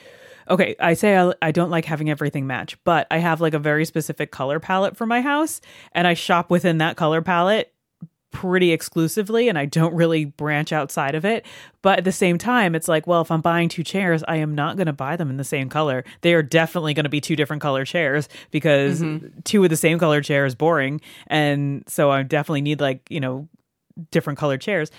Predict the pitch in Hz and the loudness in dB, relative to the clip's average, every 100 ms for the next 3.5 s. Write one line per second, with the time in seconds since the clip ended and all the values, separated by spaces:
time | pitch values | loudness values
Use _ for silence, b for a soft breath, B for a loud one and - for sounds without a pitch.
0 | B B - 247 240 - _ 262 285 151 | B B 0 4 4 2 _ 0 2 2
1 | 202 _ - 190 208 220 214 269 269 247 | 0 _ -4 -2 0 2 2 2 2 2
2 | 220 - - 262 240 262 262 277 277 269 | -2 -12 2 2 4 2 2 2 4 4
3 | 277 285 233 175 151 | 4 4 6 4 2